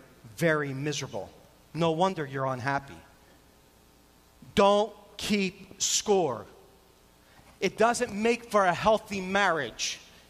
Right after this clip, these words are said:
You say, "Well, what does that have to do with giving?" Because we should not keep score when it comes to our financial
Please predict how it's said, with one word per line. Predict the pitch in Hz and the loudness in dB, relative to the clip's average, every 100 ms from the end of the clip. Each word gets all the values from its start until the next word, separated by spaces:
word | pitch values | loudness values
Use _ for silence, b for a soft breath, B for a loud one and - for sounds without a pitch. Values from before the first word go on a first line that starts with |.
| _ | _
You | 143 | -2
say, | 202 | 2
"Well, | 196 | 4
what | |
does | 233 | 4
that | 208 | 4
have | 220 - | 4 2
to | |
do | 220 | -4
with | 202 - | -4 -2
giving?" | 240 233 160 | -2 -2 -2
Because | 202 - 208 202 - B B | -6 2 6 6 2 B B
we | 196 208 | -6 -2
should | - 247 254 | 0 -2 2
not | 220 202 | 2 2
keep | - 220 - | 0 -6 -4
score | - - 262 240 202 190 B B B | -2 0 2 4 4 4 B B B
when | 190 196 | 0 0
it | 190 | -2
comes | 190 233 214 196 190 - B B B - | 2 4 4 2 -4 -10 B B B -8
to | - 214 214 | -2 0 2
our | 196 185 175 170 170 - - - - - | 6 6 6 4 0 -10 -20 -20 -20 -20
financial | - - 175 175 185 196 - 185 170 139 - | -2 2 2 2 0 0 -2 0 2 0 -6